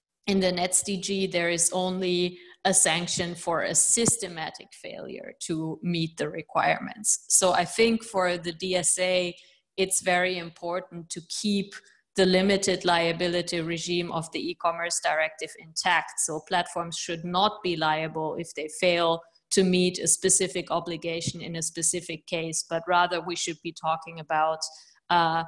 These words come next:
obligations that are at a higher level of abstraction, such as transparency obligations, um, and to sanction platforms if they systematically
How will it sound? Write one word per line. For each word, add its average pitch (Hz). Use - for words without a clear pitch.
obligations 185
that 165
are 156
at 165
a 165
higher 170
level 156
of 151
abstraction, -
such -
as 147
transparency 160
obligations, 156
um, 160
and 165
to -
sanction 180
platforms 160
if -
they 151
systematically 160